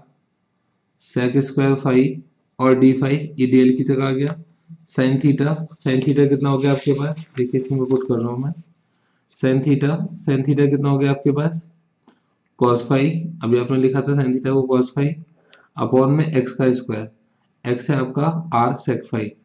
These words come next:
आर sec phi मतलब आर स्क्वायर sec स्क्वायर phi,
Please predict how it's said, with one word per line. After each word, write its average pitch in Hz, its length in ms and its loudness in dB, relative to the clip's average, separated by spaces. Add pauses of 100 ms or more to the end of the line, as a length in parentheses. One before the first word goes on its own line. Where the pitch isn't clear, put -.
(360)
आर 127 220 0
sec 143 240 -2
phi 143 180 0
मतलब 147 380 0 (1700)
आर 113 260 0
स्क्वायर 151 440 0 (960)
sec 127 300 2
स्क्वायर 139 380 -2 (360)
phi, 98 180 -10